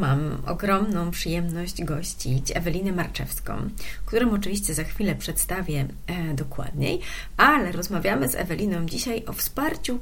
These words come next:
kobiet w powrocie do pracy po przerwie. E, wsparciu kobiet, ale też mężczyzn i o tym będziemy mówić. Ewelina zaprezentuje perspektywę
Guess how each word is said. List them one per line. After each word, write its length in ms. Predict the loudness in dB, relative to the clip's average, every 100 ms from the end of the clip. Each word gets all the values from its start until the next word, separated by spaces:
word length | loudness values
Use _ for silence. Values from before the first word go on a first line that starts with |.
| -2
kobiet 580 | -2 0 0 0 0 -4
w 60 | -6
powrocie 420 | -2 0 0 -2
do 80 | -2
pracy 360 | -2 -2 -2
po 120 | -4
przerwie. 520 | -2 -2 -2 -2 -2 -4 -6 -6 -6 -6 -6 -8 -8 -8 -2
E, 300 | -2 0 -2
wsparciu 460 | 0 2 2 0 -4
kobiet, 680 | 4 6 6 4 2 -2 -4
ale 380 | 2 4 6 4
też 280 | 2 0 4
mężczyzn 640 | 4 6 4 0 -2 -2 0
i 140 | -2 2
o 120 | 2 2
tym 260 | 2 2
będziemy 400 | 2 2 2 2
mówić. 540 | 2 2 2 -2 -6 -8 -2
Ewelina 420 | 4 6 8 10 8
zaprezentuje 680 | 6 2 2 2 2 0
perspektywę 680 | 0 -2 -4 -4 0 0 0